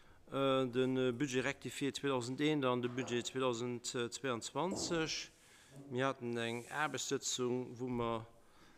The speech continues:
wirklich am Detail, äh, drüber gegangen sind, sodass ich davon ausgehe, dass wir es heute auf, äh, politisch, ähm, Diskursen,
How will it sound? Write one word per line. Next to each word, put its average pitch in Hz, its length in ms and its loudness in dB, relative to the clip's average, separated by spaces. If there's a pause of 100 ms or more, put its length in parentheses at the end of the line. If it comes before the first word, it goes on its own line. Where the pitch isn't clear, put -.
(120)
wirklich 123 300 -2
am 120 140 -2
Detail, 143 580 2 (300)
äh, 120 320 -2 (100)
drüber 117 240 -2
gegangen 143 320 0
sind, 120 240 -2
sodass 113 240 -2
ich - 160 -4
davon 135 260 -6
ausgehe, 135 320 -2
dass 127 140 -4
wir 120 160 -2
es - 180 -6
heute 139 340 -2 (680)
auf, - 280 -6
äh, 120 220 4 (220)
politisch, 127 880 0 (580)
ähm, 117 560 -2 (140)
Diskursen, 135 800 4